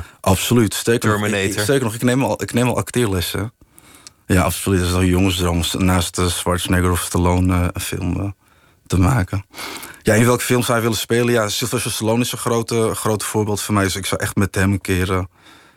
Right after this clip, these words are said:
Speaker 1: een, echt een vette, vrije actiefilm, eh, maken. Ja, super.
Speaker 2: Je doet me ook in de verte aan Muhammad Ali denken.
Speaker 1: Waarom?
Speaker 2: Ja, dat weet ik niet, maar dat is in, in je uitstraling. Dat is een compliment, hoor, als ik dat
Speaker 1: Ah, super,
Speaker 2: zeg.
Speaker 1: thanks.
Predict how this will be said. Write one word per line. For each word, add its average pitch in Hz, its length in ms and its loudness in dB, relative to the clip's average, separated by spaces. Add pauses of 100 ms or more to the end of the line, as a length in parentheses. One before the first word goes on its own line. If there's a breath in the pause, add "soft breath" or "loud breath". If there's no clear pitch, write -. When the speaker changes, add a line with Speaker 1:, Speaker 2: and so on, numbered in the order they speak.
(1600 soft breath)
Speaker 1:
een, 60 160 -6
echt - 160 -4
een 95 100 0
vette, - 500 -2
vrije 90 520 2
actiefilm, 98 600 -2
eh, 95 220 0 (160)
maken. - 540 -2
Ja, - 140 -10
super. 90 520 -2 (640)
Speaker 2:
Je 127 80 4
doet 143 180 4
me 151 80 4
ook 160 180 0
in 170 80 -2
de 143 60 -2
verte 147 320 -2
aan 127 180 0
Muhammad 127 460 0
Ali 120 340 -2
denken. 85 400 -4 (280)
Speaker 1:
Waarom? 117 360 0 (260)
Speaker 2:
Ja, 120 80 -4
dat 104 80 0
weet 123 120 2
ik 113 60 0
niet, 82 180 0
maar 98 120 0
dat 101 100 -2
is 92 100 -6
in, 104 160 0
in 104 140 -2
je 104 100 2
uitstraling. 82 720 -2
Dat 101 100 0
is - 60 0
een 104 60 2
compliment, 110 520 2
hoor, 120 120 -2
als 139 100 -4
ik 101 80 -6
dat 110 100 -2
Speaker 1:
Ah, 104 60 -4
super, 82 220 -2
Speaker 2:
zeg. 98 180 -2
Speaker 1:
thanks. 101 420 0